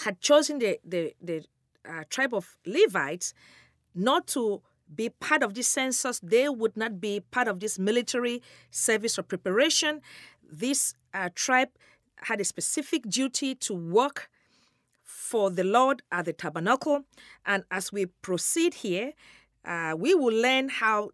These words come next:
the Lord would divide specific duties from, uh, out of the tabernacle for the Levites. So the Levites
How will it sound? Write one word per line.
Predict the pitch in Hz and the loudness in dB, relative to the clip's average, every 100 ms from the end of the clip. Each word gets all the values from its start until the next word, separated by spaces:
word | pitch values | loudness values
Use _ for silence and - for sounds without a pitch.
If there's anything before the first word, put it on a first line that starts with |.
| _ | _
the | 165 | -4
Lord | 170 233 277 190 | 0 2 0 0
would | 175 | -4
divide | 190 165 147 208 233 269 285 _ _ _ _ _ _ | -2 -4 4 6 6 4 0 _ _ _ _ _ _
specific | - - 202 - 277 285 214 | -10 -4 -2 -2 -2 -4 -4
duties | 185 320 - 220 | 0 0 0 -8
from, | 190 196 190 - - | -6 -10 -10 -20 -10
uh, | 151 175 - _ _ | -6 -4 -4 _ _
out | 233 262 - | 2 2 2
of | 196 170 | -4 -2
the | 175 | -4
tabernacle | 170 180 165 160 226 - 196 160 180 - _ | -4 -6 -4 0 0 0 -4 -8 -10 -20 _
for | 190 | -4
the | 180 | -2
Levites. | 175 269 262 160 127 - | 0 0 -2 -4 -6 -6
So | 220 | -4
the | 196 | -2
Levites | 190 220 370 190 160 170 - | -2 2 2 2 -2 -2 -8